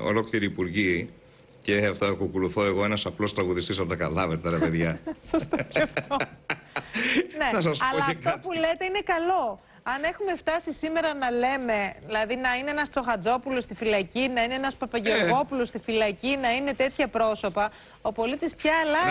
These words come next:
Speaker 1: Να σας πω και κάτι, να σας
Speaker 2: αντίληψη
Speaker 1: πω, να σας,
Speaker 2: απέναντι
Speaker 1: να,
Speaker 2: σε αυτά.
Speaker 1: να,
Speaker 2: Και
Speaker 1: να,
Speaker 2: λέει
Speaker 1: να σας,
Speaker 2: ότι
Speaker 1: να
Speaker 2: εδώ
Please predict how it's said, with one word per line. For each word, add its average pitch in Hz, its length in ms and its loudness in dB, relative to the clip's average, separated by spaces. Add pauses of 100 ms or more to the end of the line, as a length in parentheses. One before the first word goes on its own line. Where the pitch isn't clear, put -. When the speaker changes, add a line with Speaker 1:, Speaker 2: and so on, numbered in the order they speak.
(120)
Speaker 1:
Να - 60 0
σας 262 80 2
πω 233 120 4
και 180 140 2
κάτι, 175 380 0
να 302 160 2
σας 285 80 0
Speaker 2:
αντίληψη 269 180 0
Speaker 1:
πω, - 80 2
να 269 60 4 (100)
σας, 160 40 0 (100)
Speaker 2:
απέναντι - 220 0
Speaker 1:
να, 160 80 2
Speaker 2:
σε 165 100 0
αυτά. 233 240 -2
Speaker 1:
να, 214 100 0
Speaker 2:
Και 254 140 -6
Speaker 1:
να, 254 60 -2
Speaker 2:
λέει 294 180 2
Speaker 1:
να 320 120 2
σας, 311 80 2
Speaker 2:
ότι 285 120 0
Speaker 1:
να 285 60 0
Speaker 2:
εδώ 269 80 -2